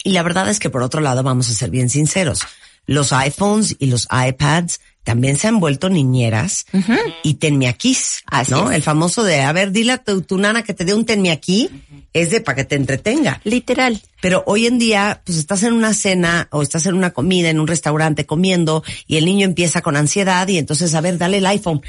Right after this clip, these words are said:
Speaker 1: pone un juego para que
Speaker 2: Ujú.
Speaker 1: se esté quieto y
Speaker 2: Claro.
Speaker 1: se entretenga.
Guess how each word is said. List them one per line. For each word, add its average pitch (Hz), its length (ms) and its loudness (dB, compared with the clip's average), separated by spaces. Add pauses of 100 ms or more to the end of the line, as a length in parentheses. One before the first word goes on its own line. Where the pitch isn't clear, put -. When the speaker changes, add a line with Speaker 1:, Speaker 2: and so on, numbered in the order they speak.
(160)
Speaker 1:
pone 196 180 2
un 226 60 2
juego 220 400 0 (160)
para 139 140 -2
que - 80 -4
Speaker 2:
Ujú. 240 80 -2
Speaker 1:
se 208 60 -2
esté 208 220 -4
quieto 175 460 -4
y - 60 -6
Speaker 2:
Claro. 196 140 2
Speaker 1:
se 139 40 0
entretenga. 135 440 -2